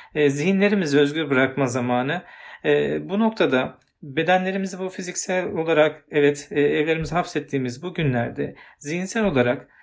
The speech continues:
e, bu uzaktan eğitim içerisinde bu süreci çok daha verimli ve sağlıklı bir şekilde,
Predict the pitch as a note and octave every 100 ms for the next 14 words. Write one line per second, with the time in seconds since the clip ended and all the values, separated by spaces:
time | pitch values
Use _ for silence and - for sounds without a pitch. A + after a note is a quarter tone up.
0 | - - C#3 C#3+ C3 A#2+ - D#3 D3+ C#3+
1 | G3 - D#3+ F3 F3 A3 G3 E3 D#3+ -
2 | F#3 D3+ C3+ - - - C#3 B2 - B2
3 | B2 D#3+ F3 - - E3 E3+ - D3+ B2+
4 | C#3 C#3 G#3+ G3+ F#3 E3+ D#3 C#3+ C#3+ E3
5 | E3+ C#3 - C3 C#3 - - C#3+ C#3 B2+
6 | E3 G#3+